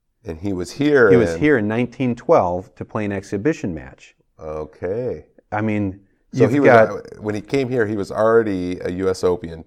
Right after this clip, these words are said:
Speaker 1: champ.
Speaker 2: Yes, and,
Speaker 1: And
Speaker 2: and the U S Amateur champ. And the only, at that time, he was the only one that had done it in the same year, he, 'cause he did it before Bobby Jones did.
Speaker 1: That's pretty special.
Speaker 2: It's really special.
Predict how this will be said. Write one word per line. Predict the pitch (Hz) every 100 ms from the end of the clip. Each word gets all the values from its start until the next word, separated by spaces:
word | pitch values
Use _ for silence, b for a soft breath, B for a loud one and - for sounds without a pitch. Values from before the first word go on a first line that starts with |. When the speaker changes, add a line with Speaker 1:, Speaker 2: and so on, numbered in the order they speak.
| _
Speaker 1:
champ. | - - 95 82 85 -
Speaker 2:
Yes, | 113 98 76 - _ _ _
and, | - 120
Speaker 1:
And | 107 -
Speaker 2:
and | 113 107
the |
U | 107
S | 107 110
Amateur | 104 98 92
champ. | - 92 87 - _ -
And | 92 87 85 85 82 _
the | 101 95
only, | 110 120 131 127 120
at | 104
that | 120 117 -
time, | 120 113
he | 101
was | 92
the |
only | 98 113
one | 107 107 104
that | 95
had | 87 85
done | 101 92
it | - _ _ _ _ _ _ -
in | 95
the | 82
same | - 101 95 95
year, | 90 76 82
he, | 95 87 -
'cause | 95 87
he |
did | 92 95
it |
before | 85 - 92
Bobby | 85 85 85
Jones | 85 85 87 78
did. | - - - _
Speaker 1:
That's | 104 104 -
pretty | - 90 87
special. | - 107 95 - -
Speaker 2:
It's | 117 104
really | 113 156 151
special. | - 78 - - -